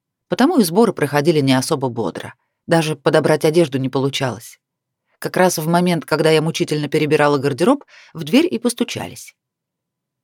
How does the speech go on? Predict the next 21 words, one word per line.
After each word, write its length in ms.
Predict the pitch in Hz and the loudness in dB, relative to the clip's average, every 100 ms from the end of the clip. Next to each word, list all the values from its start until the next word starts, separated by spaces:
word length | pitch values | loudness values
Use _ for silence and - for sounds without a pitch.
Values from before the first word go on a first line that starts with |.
| _ _ _ _ _ _ - | _ _ _ _ _ _ 0
«Доброе 400 | 135 123 120 - | 0 2 0 0
утро», — 440 | 117 104 107 175 226 _ _ _ _ _ _ _ _ - | -6 -4 0 0 -2 _ _ _ _ _ _ _ _ -4
поприветствовал 720 | 175 180 180 175 185 170 170 | 0 4 4 4 2 2 2
меня 260 | 165 165 | 0 -2
мистер 340 | 165 160 - 156 | -2 -4 -2 -4
Тейлор, 460 | 156 190 185 151 135 - | 0 2 2 2 -2 -16
с 100 | - | -8
трудом 340 | - 180 175 180 | 0 2 4 2
скрыв 320 | - 175 170 | 0 0 0
смешок 480 | - 160 143 202 - | -2 -6 0 0 0
при 140 | - | -2
взгляде 440 | 143 131 143 180 160 | -2 0 0 2 2
на 60 | |
надетый 380 | 147 143 165 170 | 2 0 0 0
на 120 | 139 135 | 0 0
меня 180 | 143 | -2
бирюзовый 460 | 160 135 131 170 143 | -2 -2 0 0 0
домашний 440 | 127 127 135 - | 0 -2 -2 -4
костюм 360 | 123 131 - 160 | -4 -4 -4 -8
с 80 | - | -4
котятами. 600 | 170 - 110 - 76 | -4 -4 -6 -8 -14